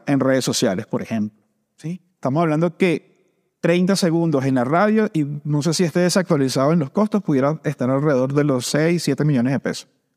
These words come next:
Cuando que con la mitad de eso yo puedo alcanzar muchas más personas. Mejorar el rendimiento de los trabajadores. Y es que si yo tengo los sistemas ya, los procesos ya digitalizados, automatizados, los trabajadores van a rendir mucho más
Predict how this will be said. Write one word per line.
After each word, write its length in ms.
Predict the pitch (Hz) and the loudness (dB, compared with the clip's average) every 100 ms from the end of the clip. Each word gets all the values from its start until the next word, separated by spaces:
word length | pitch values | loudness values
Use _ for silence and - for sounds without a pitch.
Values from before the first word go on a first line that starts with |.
| - | -6
Cuando 280 | 139 147 | -2 0
que 120 | 143 147 | -2 0
con 360 | 151 156 170 | 0 0 2
la 100 | 160 | 2
mitad 300 | 165 156 147 | 2 2 2
de 80 | 165 | 2
eso 160 | 175 190 | 2 0
yo 140 | 170 | 0
puedo 640 | - 160 170 180 _ _ _ | 0 0 0 -2 _ _ _
alcanzar 400 | 143 147 139 156 | -2 0 0 0
muchas 240 | 160 165 | 0 0
más 140 | 165 151 | -2 -2
personas. 680 | 160 151 131 107 95 - - _ _ _ | -4 -2 -2 -2 -6 -14 -20 _ _ _
Mejorar 580 | - 202 196 202 196 226 | -2 0 2 0 2 2
el 140 | 240 233 | 2 2
rendimiento 560 | 214 208 190 180 170 | 2 2 2 0 2
de 80 | 214 | 2
los 120 | 208 | 0
trabajadores. 680 | 180 170 147 156 170 143 127 _ _ _ | 0 0 0 2 0 0 -4 _ _ _
Y 140 | 170 | -2
es 80 | 165 | 0
que 120 | 226 | 0
si 120 | 202 | 2
yo 100 | 196 | 2
tengo 280 | 190 202 208 | 2 2 2
los 140 | 208 185 | 2 0
sistemas 480 | 202 202 185 185 | -2 0 2 2
ya, 320 | 175 190 185 180 | 2 2 2 0
los 140 | 165 | -2
procesos 400 | 165 156 156 180 | -2 -2 0 0
ya 120 | 180 | 2
digitalizados, 840 | 190 190 185 185 180 185 160 156 - | 2 2 2 0 2 2 2 0 0
automatizados, 840 | 165 160 185 185 185 180 143 147 - _ | 0 2 0 2 2 2 2 -2 -6 _
los 200 | - 131 | -8 -8
trabajadores 500 | - 120 113 117 123 | -4 -2 0 0 0
van 160 | 139 143 | 0 0
a 40 | |
rendir 340 | 156 151 123 135 | 2 2 2 0
mucho 280 | 160 156 170 | 0 0 0
más 320 | 160 202 | 0 -2